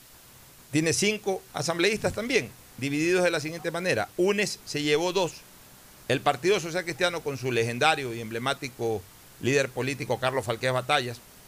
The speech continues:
posiblemente en su última gran batalla electoral, eh, a propósito de su apellido, no sé si después Carlos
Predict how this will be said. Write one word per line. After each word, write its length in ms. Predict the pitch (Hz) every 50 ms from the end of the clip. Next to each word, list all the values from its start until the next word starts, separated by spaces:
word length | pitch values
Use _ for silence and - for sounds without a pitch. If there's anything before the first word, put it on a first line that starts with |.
| - - - - -
posiblemente 540 | 98 98 - 123 127 127 120 127 127 123 120
en 80 | 117 104
su 120 | 101 113
última 320 | 127 127 123 123 110 113
gran 200 | 110 117 123 123
batalla 320 | 120 117 - - 120 120 120
electoral, 420 | 117 117 117 - 123 131 127 107 - - - - - - - - - - - - - - - - - - - - 73
eh, 100 | 73 82
a 60 | 92
propósito 480 | - 95 90 - 110 110 120 110 -
de 60 | 117 104
su 80 | 117
apellido, 440 | 117 - 131 131 143 139 113 107 120 - - - - - - - - - - - - -
no 80 | - 92
sé 140 | 90 110 110
si 120 | 95 110
después 300 | 104 92 - - 113 -
Carlos 320 | - 135 117 113 101 98